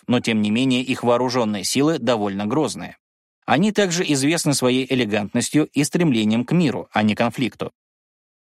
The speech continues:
Кстати, азари сыграли важную роль в окончании войны первого контакта,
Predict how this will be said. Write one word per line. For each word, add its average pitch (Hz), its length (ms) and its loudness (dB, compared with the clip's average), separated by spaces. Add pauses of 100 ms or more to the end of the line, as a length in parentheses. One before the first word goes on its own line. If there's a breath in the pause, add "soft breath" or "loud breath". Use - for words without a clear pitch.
(160)
Кстати, 123 340 2
азари 117 460 2
сыграли 123 420 0
важную 113 400 0
роль 139 280 0
в 120 60 0
окончании 151 580 0
войны 127 360 0
первого 104 400 -2
контакта, 127 580 -2